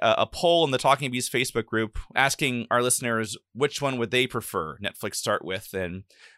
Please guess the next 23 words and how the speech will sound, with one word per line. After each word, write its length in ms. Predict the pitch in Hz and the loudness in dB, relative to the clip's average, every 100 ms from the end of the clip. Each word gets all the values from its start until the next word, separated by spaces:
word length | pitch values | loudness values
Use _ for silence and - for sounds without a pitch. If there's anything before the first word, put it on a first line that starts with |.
| - | -4
Magician's 380 | 120 156 135 | 0 0 0
Nephew 320 | 110 147 131 123 | 0 0 2 0
won 240 | 117 107 | 0 -2
pretty 240 | - 151 | 0 0
convincingly 680 | 127 123 131 - 107 90 110 - _ | 0 0 -2 0 -2 -2 -4 -8 _
with 140 | 101 104 | -4 -2
sixty-two 560 | - - 135 120 131 | -2 -2 -4 -2 -4
percent 480 | 120 127 - 117 131 | -2 -4 0 0 0
of 100 | 107 | -2
the 80 | 95 | -2
vote, 300 | 87 143 - - | 2 2 0 0
followed 300 | 107 101 98 | 2 4 4
by 160 | 107 98 | 4 2
The 140 | 92 | 0
Lion, 200 | 98 98 | -2 -2
the 80 | 98 | -2
Witch, 200 | 104 - | -4 -4
and 60 | 101 | -2
the 20 | |
Wardrobe 380 | 98 98 - 98 | -2 -2 -2 -2
with 160 | 95 | -2
nineteen 420 | 98 101 - 107 | -4 -4 -4 -10
percent. 360 | - 80 - - | -8 -10 -10 -10